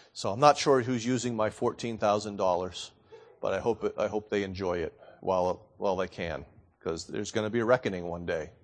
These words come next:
Okay? Scripture warns us again and again about these things. Ephesians five, "Do not get drunk with wine, for that is debauchery,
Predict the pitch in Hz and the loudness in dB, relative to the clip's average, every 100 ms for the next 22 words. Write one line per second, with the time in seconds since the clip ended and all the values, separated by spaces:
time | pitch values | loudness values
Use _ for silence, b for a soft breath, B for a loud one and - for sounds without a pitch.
0 | _ _ _ _ _ _ _ _ _ _ | _ _ _ _ _ _ _ _ _ _
1 | _ - 50 50 50 - _ _ _ _ | _ -20 -8 -6 -6 -10 _ _ _ _
2 | _ _ _ _ _ _ _ _ _ _ | _ _ _ _ _ _ _ _ _ _
3 | _ _ _ _ _ b b b b - | _ _ _ _ _ b b b b -16
4 | - - - 190 165 175 175 127 113 95 | -4 -2 2 0 2 2 2 4 2 2
5 | 123 127 156 160 143 120 104 78 76 _ | -2 0 2 2 2 2 2 0 -8 _
6 | _ _ _ _ _ - 98 110 98 104 | _ _ _ _ _ -2 2 4 2 -2
7 | - 95 82 80 - - _ _ _ b | -4 -4 -6 -8 -14 -14 _ _ _ b
8 | b b 135 170 180 156 143 - 151 139 | b b 0 4 4 4 0 6 10 12
9 | 123 107 143 156 185 180 165 131 135 147 | 10 4 2 8 8 8 4 4 4 4
10 | 139 127 - 120 127 139 143 b - 139 | 4 2 4 6 6 6 2 b 0 8
11 | 151 156 - 113 117 117 - 147 147 | 10 10 6 2 8 8 8 2 2